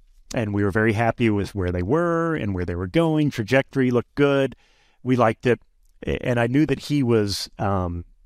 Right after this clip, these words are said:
he was expanding beyond that. I'd a-, already approached him once about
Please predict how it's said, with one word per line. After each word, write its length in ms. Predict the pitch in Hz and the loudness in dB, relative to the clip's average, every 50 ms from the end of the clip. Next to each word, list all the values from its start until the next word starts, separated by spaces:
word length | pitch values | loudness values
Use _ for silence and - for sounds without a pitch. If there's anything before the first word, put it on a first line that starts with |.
| - | -12
he 140 | - 131 135 | -2 2 2
was 120 | 127 107 113 | 2 2 0
expanding 460 | - - - - 120 117 113 107 95 | -4 -6 -4 -2 0 0 0 0 0
beyond 360 | 98 98 98 104 104 98 92 | 0 0 2 2 0 0 -2
that. 180 | 85 85 87 - _ _ _ _ _ - | -6 -8 -10 -12 _ _ _ _ _ -2
I'd 160 | - 147 151 | 0 2 4
a-, 100 | 151 139 - - | 2 0 0 -4
already 280 | - - 147 135 127 120 | -2 2 2 4 4 2
approached 480 | 110 - - 135 135 131 - - - | 0 0 2 2 2 2 0 -4 -2
him 340 | - 117 107 98 101 104 127 - | 0 0 0 0 -2 -4 -4 -6
once 420 | 123 107 117 117 110 107 - - | -4 0 2 2 2 0 -2 -4
about 400 | - 107 98 98 95 95 95 - | -2 0 0 0 2 0 0 -2